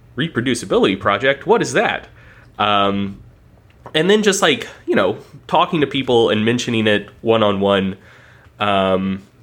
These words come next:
like, I would say of academics in my field who I've talked to just in general, um,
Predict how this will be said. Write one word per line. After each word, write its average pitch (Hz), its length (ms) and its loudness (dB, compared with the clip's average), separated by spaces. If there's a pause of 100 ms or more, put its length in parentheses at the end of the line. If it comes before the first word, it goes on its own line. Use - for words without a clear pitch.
(800)
like, 123 180 0
I 143 160 0
would 156 160 -4
say 120 640 2 (300)
of 101 1000 0 (880)
academics 120 920 -2
in 147 180 -2
my 147 200 2
field 165 520 -4 (540)
who 123 140 0
I've 120 260 0
talked 123 360 -2
to 147 460 0
just - 460 -6 (640)
in 107 240 -2
general, 123 520 0 (400)
um, 101 600 0